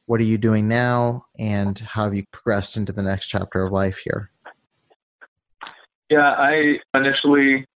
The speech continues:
Speaker 2: I was in crisis mode to some degree where I was trying to focus as much as I could on other people, managing the situation, and especially this really hurt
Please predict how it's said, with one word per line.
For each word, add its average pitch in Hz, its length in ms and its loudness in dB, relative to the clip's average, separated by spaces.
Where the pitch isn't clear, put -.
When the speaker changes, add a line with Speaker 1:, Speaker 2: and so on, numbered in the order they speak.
Speaker 2:
I 123 180 2
was 120 140 0
in 120 140 0
crisis 120 500 -4
mode 131 260 2
to 135 140 -2
some 131 120 -2
degree 131 520 2
where 110 520 2
I 117 120 2
was 117 200 0
trying 135 200 0
to 123 140 0
focus 120 340 0
as 113 140 -10
much - 140 -6
as 113 60 4
I 110 40 4
could 110 180 2
on 104 320 -4
other 113 260 -4
people, 131 300 0
managing 123 520 0
the 120 140 0
situation, 127 720 2
and 117 100 0
especially 127 400 0
this 117 100 -6
really 117 520 2
hurt 110 340 0